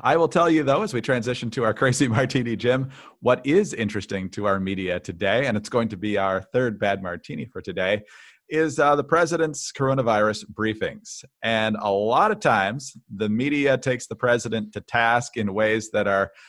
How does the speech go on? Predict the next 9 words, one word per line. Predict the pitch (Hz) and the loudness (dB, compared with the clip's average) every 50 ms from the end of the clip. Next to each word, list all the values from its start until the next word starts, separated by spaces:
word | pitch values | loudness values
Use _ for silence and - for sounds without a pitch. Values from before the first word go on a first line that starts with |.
| - - _ _ _ _ _ - | -20 -20 _ _ _ _ _ -2
highly | - 170 196 208 196 185 | 2 2 4 4 4 2
dishonest. | 139 151 131 135 135 107 98 98 107 135 160 - - | 2 0 0 0 0 0 0 0 0 -2 -4 -2 0
Uh, | 147 127 120 120 | 2 4 4 4
one | 117 120 143 156 | 2 2 0 -2
example | 139 110 - 135 135 127 131 131 117 | -2 -4 -2 -2 -2 -2 0 0 0
yesterday | 113 117 117 110 - - 117 101 107 107 110 | 2 2 0 0 -2 -4 -4 -2 0 0 0
was, | 107 104 104 101 98 92 - | 0 0 -2 -2 -4 -6 -6
uh, | - 104 101 98 95 98 95 95 98 104 117 _ _ _ _ _ _ - | -4 -2 0 0 0 0 0 -2 -4 -8 -14 _ _ _ _ _ _ -14
him | 107 113 113 110 107 101 | -8 -8 -6 -6 -6 -8